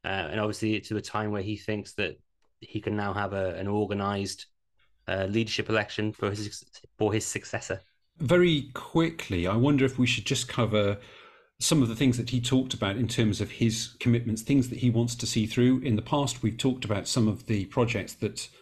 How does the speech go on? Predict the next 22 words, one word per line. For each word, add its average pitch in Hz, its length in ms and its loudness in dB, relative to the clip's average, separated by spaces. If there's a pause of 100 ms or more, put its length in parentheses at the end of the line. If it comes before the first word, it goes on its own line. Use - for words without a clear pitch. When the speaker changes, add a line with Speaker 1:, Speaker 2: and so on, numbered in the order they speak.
(100)
Speaker 2:
and 95 260 0 (100)
legislation 113 640 0
that 98 140 -4
has 104 200 -4
been 98 240 0
key 113 520 2
to - 180 -2
his 104 400 0 (240)
outlook, 143 520 0 (200)
um, 113 340 4
as 120 320 0
Welsh 113 240 0
Labour 110 220 2
leader 110 320 2
and 110 240 0 (180)
First 110 300 2
Minister. 117 260 4
We 98 100 2
talked 107 200 -6
about 92 140 -4
the - 40 -8
social, 113 420 -2